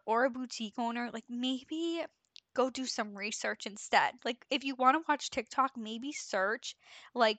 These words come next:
boutique owners and see what they're doing, or Amazon influencers, like, something along that's actually, like, educating <laughs> you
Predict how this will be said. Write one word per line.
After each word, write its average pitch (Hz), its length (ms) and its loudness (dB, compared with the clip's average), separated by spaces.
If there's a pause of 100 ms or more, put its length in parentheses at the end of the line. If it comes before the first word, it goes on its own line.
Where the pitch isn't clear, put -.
boutique 294 360 2
owners 170 420 -2
and 247 220 -2
see 285 160 -2
what 285 240 0
they're 208 180 2
doing, 180 400 -4
or 214 480 4 (560)
Amazon 277 400 8
influencers, 220 500 -8
like, 285 140 2
something 294 440 2
along 233 340 2
that's 202 140 -4
actually, 202 400 2
like, 190 180 0
educating 240 580 -2
<laughs> - 60 0
you 285 140 8